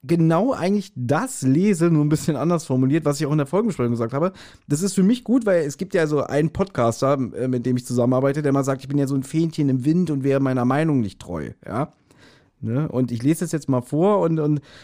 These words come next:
schicke einen dicken, liebevollen Mittelfinger mit Kuss an diesen Podcaster, ja. <laughs> Ne?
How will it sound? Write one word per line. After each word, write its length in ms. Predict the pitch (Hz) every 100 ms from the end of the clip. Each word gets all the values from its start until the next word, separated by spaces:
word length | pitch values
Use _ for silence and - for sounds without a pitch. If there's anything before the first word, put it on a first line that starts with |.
| _
schicke 320 | - 180 175
einen 420 | 143 139 127 120 120
dicken, 420 | 180 - 233 202
liebevollen 800 | 180 202 196 180 180 170 156 147
Mittelfinger 440 | 190 220 208 185
mit 160 | 160 139
Kuss 240 | 233 240
an 140 | 117 117
diesen 160 | 110
Podcaster, 640 | 107 117 - 120 127 202 208
ja. 120 | 135 -
<laughs> 40 | - - - - - - _ -
Ne? 200 | 143